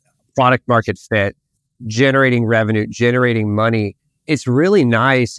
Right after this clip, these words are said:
in an academic setting to be able to free yourself from those constraints and just really focus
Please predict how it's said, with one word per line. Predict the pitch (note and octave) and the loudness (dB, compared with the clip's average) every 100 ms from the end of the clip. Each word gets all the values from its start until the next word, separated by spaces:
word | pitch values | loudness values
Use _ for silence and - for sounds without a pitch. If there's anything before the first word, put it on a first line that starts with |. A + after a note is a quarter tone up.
| - | -6
in | A2+ | -4
an | A2+ | -2
academic | A#2 A#2 A#2 A2+ G#2+ - | -2 -2 -2 -2 -2 -4
setting | - A2 A#2+ A2+ G#2 | -4 -2 0 0 -2
to | A2+ | -6
be | G#2 A2+ | -2 0
able | A2+ A2 | 0 -2
to | - A2 G#2 | -4 -4 -4
free | - - C3+ D3+ | -4 -2 0 2
yourself | C#3+ - A2+ G2 - | 2 0 -4 -4 -4
from | A2 A2 | -2 0
those | G#2 | -2
constraints | - G2 - G#2+ G#2 F#2+ | -4 -8 -2 0 0 -2
and | G2+ | -4
just | C#3 C3 | -4 -2
really | A#2 C3 D#3+ D3+ | 0 2 2 0
focus | - - B2 A#2+ A#2 | -2 -2 -2 -2 -8